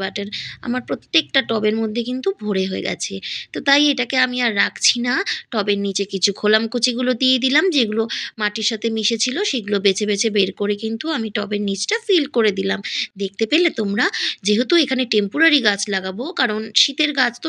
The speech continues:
টেম্পোরারি হয়, এগুলো পার্মানেন্ট হয় না। মোটামুটি তিন থেকে চার মাস আমার কাছে থাকবে। তাই আমি মাটির নিচটায় কিন্তু আর বালি বা নুড়ি পাথর এক্সট্রা কিছু দিচ্ছি না। Just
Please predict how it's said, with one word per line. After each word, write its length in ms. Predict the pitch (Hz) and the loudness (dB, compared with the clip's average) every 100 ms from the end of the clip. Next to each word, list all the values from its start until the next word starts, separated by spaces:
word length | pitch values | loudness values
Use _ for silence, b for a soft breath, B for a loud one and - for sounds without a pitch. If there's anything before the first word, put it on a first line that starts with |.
| 311 | 0
টেম্পোরারি 480 | 220 196 214 208 233 226 | 0 2 0 0 -2 0
হয়, 180 | 208 - | -2 -2
এগুলো 180 | 196 214 240 | -2 -2 0
পার্মানেন্ট 440 | 233 214 208 233 247 294 | 0 0 -2 -4 -6 -2
হয় 160 | 269 226 | 0 0
না। 60 | 233 B B B | -2 B B B
মোটামুটি 360 | 262 330 330 339 - | 0 0 0 -2 -2
তিন 120 | 247 233 | -2 0
থেকে 160 | 294 381 | 2 2
চার 140 | 285 220 233 | 2 2 0
মাস 120 | 254 233 | -2 -2
আমার 140 | 220 214 | -2 -2
কাছে 140 | 214 220 | -2 0
থাকবে। 260 | 185 196 190 B B B | -2 0 -2 B B B
তাই 140 | 262 294 254 | 2 2 0
আমি 120 | 240 240 | -2 -2
মাটির 260 | 208 196 233 220 | -2 -2 -4 -4
নিচটায় 320 | 202 - 220 | -6 -4 -4
কিন্তু 160 | 269 294 320 | -4 -2 2
আর 80 | 294 220 | 2 4
বালি 260 | 196 180 247 | 2 0 -6
বা 60 | 302 | -6
নুড়ি 180 | 269 208 202 | -6 -8 -4
পাথর 200 | 233 277 254 | -2 0 0
এক্সট্রা 220 | - 226 233 | 0 -4 -4
কিছু 140 | 233 359 | -2 0
দিচ্ছি 320 | 254 - - 214 | -2 2 2 4
না। 80 | 196 190 B B B - | 2 0 B B B -2
Just 240 | 285 285 | 0 0